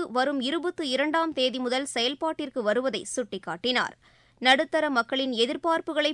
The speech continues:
பூர்த்தி செய்யும் வகையில் இந்த சீர்திருத்த நடவடிக்கைகள் மேற்கொள்ளப்பட்டதாக அவர் தெரிவித்தார். தொன்னூற்று ஒன்பது சதவீத பொருட்கள் ஐந்து சதவீத வரி வரம்பிற்குள் கொண்டுவரப்பட்டிருப்பதாக தெரிவித்தார்.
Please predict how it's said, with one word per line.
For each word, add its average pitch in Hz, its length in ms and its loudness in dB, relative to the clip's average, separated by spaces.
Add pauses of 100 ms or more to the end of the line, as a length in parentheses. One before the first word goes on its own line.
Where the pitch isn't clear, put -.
பூர்த்தி 320 300 -4
செய்யும் 277 360 -2
வகையில் 247 460 0
இந்த 247 220 -2
சீர்திருத்த 330 600 -2
நடவடிக்கைகள் 254 760 0
மேற்கொள்ளப்பட்டதாக 233 1080 -2
அவர் 226 340 0
தெரிவித்தார். 202 600 -2 (460)
தொன்னூற்று 311 460 2
ஒன்பது 269 420 2
சதவீத 247 460 -2
பொருட்கள் 247 520 0
ஐந்து 330 400 4
சதவீத 269 540 0
வரி 254 300 4
வரம்பிற்குள் 262 640 0
கொண்டுவரப்பட்டிருப்பதாக 254 1300 0
தெரிவித்தார். 208 600 0